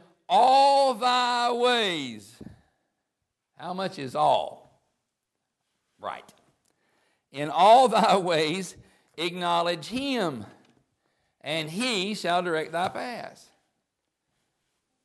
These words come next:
He's the preeminent one. He's the one we're to look to in all of our ways.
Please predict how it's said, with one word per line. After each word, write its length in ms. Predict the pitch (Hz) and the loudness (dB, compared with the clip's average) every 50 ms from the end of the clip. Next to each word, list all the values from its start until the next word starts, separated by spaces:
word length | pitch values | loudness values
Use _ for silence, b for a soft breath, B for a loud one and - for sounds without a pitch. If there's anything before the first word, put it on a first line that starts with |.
| _ _ _ _ _ _ _ - - - - _ _ _ _ _ _ _ _ _ | _ _ _ _ _ _ _ -20 -20 -20 -20 _ _ _ _ _ _ _ _ _
He's 300 | - 160 220 233 226 208 | -8 -4 -4 -2 -2 -4
the 100 | 294 247 | -6 -6
preeminent 580 | - - 233 240 247 254 254 254 254 240 - | -6 -4 -2 0 0 0 2 0 0 -2 -4
one. 420 | - 180 170 151 120 101 151 160 170 _ _ _ _ _ _ _ _ _ _ _ | -6 -8 -8 -8 -8 -10 -12 -18 -20 _ _ _ _ _ _ _ _ _ _ _
He's 260 | _ 180 226 247 233 190 | _ -8 -6 -4 -4 -2
the 120 | 226 226 | -2 -2
one 260 | 226 233 233 233 226 | 0 0 -2 -2 -2
we're 100 | 233 240 | -4 0
to 100 | 220 220 | 2 2
look 440 | 220 226 233 247 254 254 254 254 - | 2 2 0 0 2 2 0 -2 -6
to 200 | - 247 240 233 | -8 -6 -4 -4
in 180 | 233 240 226 214 | -4 -4 -6 -8
all 460 | - - 208 233 240 247 254 254 254 | -6 -2 0 2 4 4 4 4 2
of 120 | 240 233 | 2 0
our 400 | 240 233 233 226 233 240 233 226 | -2 -2 -2 0 0 0 0 0
ways. 800 | 220 226 240 240 233 240 233 226 220 202 160 127 - - - - | 0 -2 -2 -2 -2 -2 -4 -6 -8 -10 -12 -14 -16 -18 -20 -20